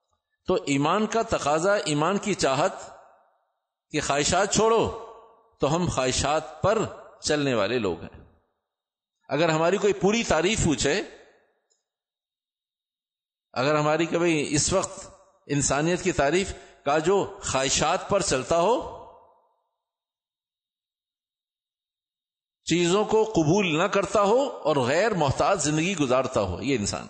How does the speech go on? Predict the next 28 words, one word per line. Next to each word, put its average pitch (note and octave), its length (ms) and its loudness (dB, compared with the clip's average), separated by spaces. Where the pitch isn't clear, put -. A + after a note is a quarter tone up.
ہے۔ - 40 -20
ایمان D#3 320 2
کا G#3 140 0
تقاضا G3+ 580 2
خواہشات F3+ 480 2
چھوڑو، F#3+ 300 2
ہم C3+ 80 0
نہیں E3 120 0
چھوڑ F#3+ 240 0
رہے۔ G3+ 80 0
اسلام E3 380 0
کا A3 120 2
تقاضا G#3+ 380 2
قبول A3 320 2
کرو، F#3+ 300 2
ہم D#3 60 -2
قبول E3 320 2
نہیں G#3+ 120 2
کر G#3+ 180 2
رہے۔ G#3 300 -4
انسانیت F#3 500 2
کا G3+ 200 0
تقاضا A3 220 2
محتاط G3 480 2
رہے، G#3+ 100 2
محتاط D3 440 0
نہیں F#3 160 0
ہے۔ G3+ 60 -2